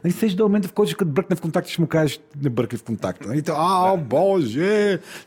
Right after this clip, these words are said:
Speaker 1: те ми отнеха детството, сега няма пица за мене, няма любов и няма ходене на плажа“. Нали, дори т-, ти тотално да, да даваш на детето единствено и само позитивна обратна връзка, за да се чувства то щастливо, възбудено, пълноценно и така нататък,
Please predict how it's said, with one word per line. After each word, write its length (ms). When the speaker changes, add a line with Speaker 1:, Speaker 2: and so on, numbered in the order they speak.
Speaker 1:
те 200
ми 360
отнеха 440
детството, 640
сега 400
няма 320
пица 340
за 140
мене, 260
няма 300
любов 340
и 60
няма 240
ходене 380
на 100
плажа“. 400
Нали, 200
дори 260
т-, 100
ти 180
тотално 640
да, 200
да 200
даваш 280
на 80
детето 220
единствено 420
и 40
само 300
позитивна 440
обратна 320
връзка, 240
за 60
да 40
се 60
чувства 280
то 200
щастливо, 720
възбудено, 600
пълноценно 520
и 20
така 180
нататък, 300